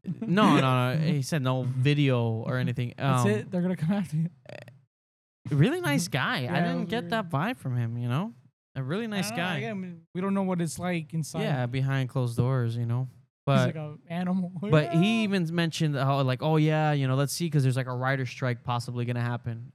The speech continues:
Speaker 2: And
Speaker 1: And
Speaker 2: this
Speaker 1: we,
Speaker 2: was a
Speaker 1: and he
Speaker 2: few months
Speaker 1: told,
Speaker 2: ago.
Speaker 1: he told us that months ago.
Speaker 2: And, and then here we are. We're currently in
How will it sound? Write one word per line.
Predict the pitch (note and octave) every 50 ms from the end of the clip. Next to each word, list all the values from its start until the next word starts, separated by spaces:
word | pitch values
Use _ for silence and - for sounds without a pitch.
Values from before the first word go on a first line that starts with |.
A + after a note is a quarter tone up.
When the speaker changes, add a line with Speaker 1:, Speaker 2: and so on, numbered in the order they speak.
| -
Speaker 2:
And | - -
Speaker 1:
And | F3
Speaker 2:
this | F3+ G3
Speaker 1:
we, | E3
Speaker 2:
was | - -
a | F#3+
Speaker 1:
and | F#3
he | G3 E3+
Speaker 2:
few | E3 D3+
months | D3+ D#3+ E3+ G3 A3
Speaker 1:
told, | - C#3+
Speaker 2:
ago. | C3 B2+ B2
Speaker 1:
he |
told | A#2+ B2 G3+ G3
us | F#3
that | G3+ F3
months | E3+ F3+ G3 F#3+ -
ago. | F3+ D#3+ D#3 D3+ D3+ C#3+ - - - -
Speaker 2:
And, | - C3+ C#3 C3+ C3 B2+ -
and | - C3+ C3+ C3
then | C3 C3 B2+
here | C3 C3+ C3+ C#3
we | C3+ C3 B2+
are. | D3 E3+ E3 C#3 B2+ B2 B2
We're | B2 A#2+ A#2
currently | - - - C#3+ C#3 C3+ C3 C3 C3 C3 C3+
in | C3 C3 C3 B2+ B2+ B2